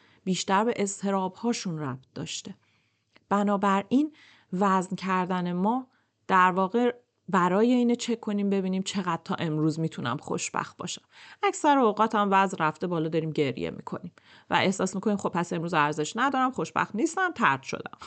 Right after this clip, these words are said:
<laughs> می‌دونم خیلی درد داره، خیلی درد داره. متاسفم که زندگی ما باهاش یه همچین بازی شده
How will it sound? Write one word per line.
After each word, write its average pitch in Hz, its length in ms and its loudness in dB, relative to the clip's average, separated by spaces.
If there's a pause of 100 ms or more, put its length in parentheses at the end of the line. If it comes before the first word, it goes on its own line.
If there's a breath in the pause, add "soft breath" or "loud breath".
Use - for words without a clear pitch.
<laughs> 262 100 4 (640 loud breath)
می‌دونم 208 380 4
خیلی 190 300 0
درد 139 300 0
داره، - 180 -8
خیلی 180 580 2
درد - 320 0
داره. - 180 -6
متاسفم 180 760 -2
که 180 120 0
زندگی 165 480 -2
ما 202 160 0
باهاش 180 260 -2
یه 196 80 0
همچین 175 320 -2
بازی 151 480 -2
شده - 320 -10